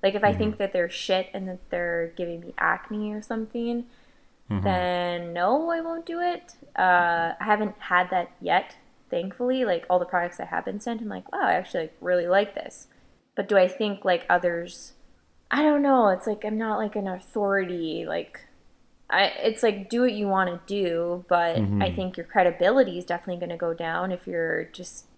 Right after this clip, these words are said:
Speaker 1: promoting any, anything and everything, for sure. How do you feel about it?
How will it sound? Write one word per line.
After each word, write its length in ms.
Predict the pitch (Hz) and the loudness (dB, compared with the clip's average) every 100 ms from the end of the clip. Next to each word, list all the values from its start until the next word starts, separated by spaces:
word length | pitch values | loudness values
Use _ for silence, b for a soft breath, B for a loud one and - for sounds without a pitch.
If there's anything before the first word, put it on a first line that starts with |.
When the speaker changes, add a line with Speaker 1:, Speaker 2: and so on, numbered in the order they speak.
| _ | _
Speaker 1:
promoting 760 | - 190 180 185 180 165 160 - - | -6 0 2 0 -2 -8 -12 -8 -2
any, 320 | 196 190 - | 0 0 -2
anything 360 | 202 196 175 165 | 0 0 -2 -4
and 100 | 160 | 2
everything, 500 | 185 220 185 185 180 | 2 2 -2 -8 -10
for 160 | - 175 | -10 -10
sure. 460 | - 190 170 185 - - _ _ _ _ _ _ | -2 0 0 -4 -12 -20 _ _ _ _ _ _
How 140 | - 214 | 0 2
do 80 | 214 | 2
you 120 | 220 | -2
feel 220 | 226 190 | 0 0
about 260 | 180 180 175 | 2 0 -2
it? 220 | 180 | -6